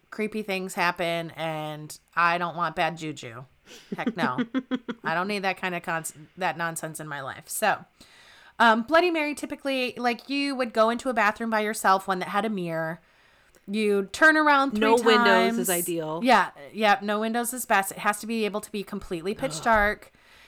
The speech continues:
Speaker 2: Yuck.
Speaker 1: Um, you go in with a candle or a flashlight.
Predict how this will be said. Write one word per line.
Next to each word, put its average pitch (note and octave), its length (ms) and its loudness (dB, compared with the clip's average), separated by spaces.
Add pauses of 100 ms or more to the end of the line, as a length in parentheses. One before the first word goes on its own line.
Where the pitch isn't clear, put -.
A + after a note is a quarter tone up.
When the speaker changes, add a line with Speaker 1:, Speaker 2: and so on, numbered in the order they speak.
(100)
Speaker 2:
Yuck. E3 140 -6
Speaker 1:
Um, G3 340 2
you G3+ 140 -4
go G#3 260 4
in A#3+ 120 2
with C4 160 2
a C4+ 60 0
candle A#3 640 2
or A3+ 120 4
a A#3+ 60 2
flashlight. F#3 1120 2